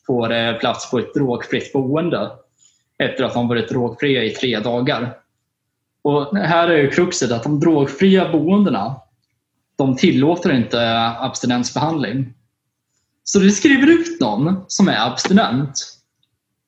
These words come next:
och, och inte har någon behandling till ett ställe där det är total nolltolerans mot, eh, all form av behandling för abstinens, alla droger, allting.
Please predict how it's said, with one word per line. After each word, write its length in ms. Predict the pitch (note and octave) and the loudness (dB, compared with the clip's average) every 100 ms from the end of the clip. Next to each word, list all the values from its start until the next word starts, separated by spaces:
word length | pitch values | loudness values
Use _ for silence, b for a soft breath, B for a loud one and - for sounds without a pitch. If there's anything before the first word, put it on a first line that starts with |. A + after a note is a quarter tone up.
| _ _ - | _ _ -14
och, 320 | - A#3 E3 | -2 0 0
och 240 | - G#3 G3+ | 2 4 4
inte 200 | E3 D#3+ | 2 0
har 180 | D3 C3+ | 0 0
någon 160 | C#3+ | 0
behandling 680 | C3+ E3 A3+ G3 A2+ C3 C#3 | 2 0 2 0 0 -2 0
till 180 | E3 C3 | 0 0
ett 100 | B2+ | -2
ställe 300 | - C3 C3 | -2 0 0
där 100 | C#3 | 0
det 100 | B2+ | -2
är 40 | |
total 400 | B2 D#3 C3 B2+ | -2 -2 -2 0
nolltolerans 920 | D3+ D3 A#2 - C#3 F#3 F#3+ B3 - | 0 0 -2 0 0 0 0 -2 -2
mot, 300 | - A#2 - | -4 -4 -4
eh, 300 | C3+ B2 A#2 | -4 -2 -2
all 220 | C3+ D#3+ C3 | -2 -2 -4
form 360 | - B2+ A2 | -4 -2 0
av 180 | A#2 A#2 | -2 -2
behandling 640 | B2 B2 B2+ D#3 F#3 E3+ | -2 0 0 2 0 0
för 80 | D#3 | -2
abstinens, 540 | D#3+ - D#3 C#3 C#3 C#3 | -4 -2 -2 0 0 -2
alla 160 | C3 | -2
droger, 460 | C3+ D#3 C3 B2+ C3 | 0 0 0 0 0
allting. 560 | D#3 C#3+ E3 C3 A#2+ | -2 -2 0 0 -2